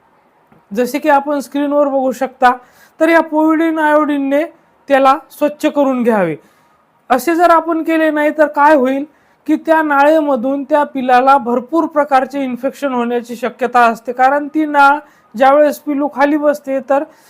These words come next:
मातीमध्ये भरपूर प्रकारचे बॅक्टेरिया असतात आणि त्या बॅक्टेरियामुळे जसे की टिटॅनस झाले,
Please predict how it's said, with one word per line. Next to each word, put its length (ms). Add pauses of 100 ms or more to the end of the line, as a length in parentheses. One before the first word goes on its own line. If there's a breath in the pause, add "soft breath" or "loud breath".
(200 soft breath)
मातीमध्ये 560
भरपूर 400
प्रकारचे 520
बॅक्टेरिया 560
असतात 400
आणि 180
त्या 140
बॅक्टेरियामुळे 840
जसे 300
की 120
टिटॅनस 560
झाले, 380